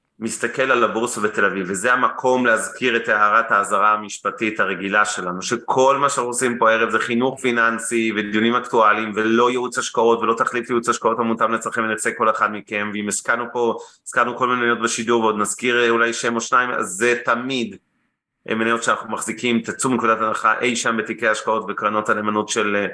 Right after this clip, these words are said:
אינבסטור שלוש מאות שישים, או בתיקים קרנות גמל פנסיה השתלמות של מיטב, ולכן יש לנו אינטרס שאנחנו מזכירים את זה, וזה לא המלצה לביצוע פעולת השקעה כלשהי. בהכללה,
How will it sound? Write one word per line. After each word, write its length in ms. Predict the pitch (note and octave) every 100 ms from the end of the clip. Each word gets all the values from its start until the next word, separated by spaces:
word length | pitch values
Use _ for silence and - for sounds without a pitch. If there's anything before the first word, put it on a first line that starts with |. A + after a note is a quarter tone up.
| - _ _ -
אינבסטור 360 | G#2+ A2 A2+
שלוש 260 | G#2 A2 A2+
מאות 120 | A2
שישים, 380 | A2 G#2 C#3+ C3+
או 100 | G#2+
בתיקים 400 | G2+ A2+ A2+ G#2+
קרנות 340 | G#2+ G#2+ G#2+
גמל 260 | G2+ G#2+ G#2+
פנסיה 260 | A2 G#2 G#2+
השתלמות 320 | - G#2+ G#2
של 120 | A2+
מיטב, 480 | G#2 G2+ G#2 C#3+ C#3+ C3+ - _ _ _ _ _ _
ולכן 360 | G2 G#2 A2
יש 160 | A2 G#2
לנו 60 | G#2
אינטרס 440 | G2+ G#2 C3+ C#3+
שאנחנו 200 | C#3+ C#3
מזכירים 300 | B2 C3 B2+
את 60 | A#2+
זה, 120 | A#2+
וזה 140 | A2
לא 140 | B2+ E3+
המלצה 300 | C#3+ B2 B2
לביצוע 320 | A#2 - A2+
פעולת 260 | A2+ G#2+ G#2+
השקעה 280 | G#2 - G2
כלשהי. 480 | - F#2+ F2 F2+ - _ _
בהכללה, 680 | G#2 A2+ G#2+ A#2+ G#2+ B2+ E3